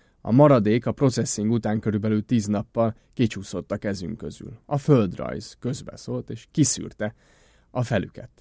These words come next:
Na de még mindig megvan a másik tíz. Más szóval, ez az adminisztrációs baklövés megfosztott minket a legtöbb haszontól,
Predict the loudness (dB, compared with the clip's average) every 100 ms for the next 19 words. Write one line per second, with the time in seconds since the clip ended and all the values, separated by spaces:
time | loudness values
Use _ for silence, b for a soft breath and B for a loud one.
0 | _ _ _ _ _ _ _ 2 4 4
1 | 6 6 6 6 4 2 0 0 0 -2
2 | -8 -10 _ -4 -4 -12 -20 _ _ _
3 | _ _ _ _ 2 2 4 2 4 4
4 | 2 -4 _ _ _ 2 4 6 6 6
5 | 6 4 2 0 2 -2 2 0 0 0
6 | -2 -2 0 0 0 -4 -4 -2 -2 -2
7 | -2 2 2 0 -6 -6 -6 -6 -10 -10
8 | -8 -10